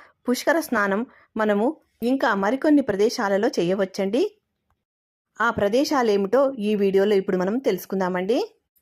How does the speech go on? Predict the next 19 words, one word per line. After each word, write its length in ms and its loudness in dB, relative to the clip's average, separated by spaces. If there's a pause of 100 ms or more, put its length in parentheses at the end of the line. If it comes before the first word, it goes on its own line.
(180)
అయితే 300 -2 (240)
అసలు 300 0
పుష్కరాలు 720 0
అంటే 380 0
ఏమిటి? 400 0 (560)
సరస్వతీ 580 0
నది 200 0
నిజంగా 420 0
ఉందా? 300 0 (520)
సరస్వతీ 500 0
నది 220 0
మీద 220 0
జరిపిన 380 -2 (380)
పరిశోధనలు 600 2
ఏమిటి? 360 0 (640)
మన 200 0 (100)
పురాణాలలో 720 2
సరస్వతీ 560 -2
నదికున్న 400 0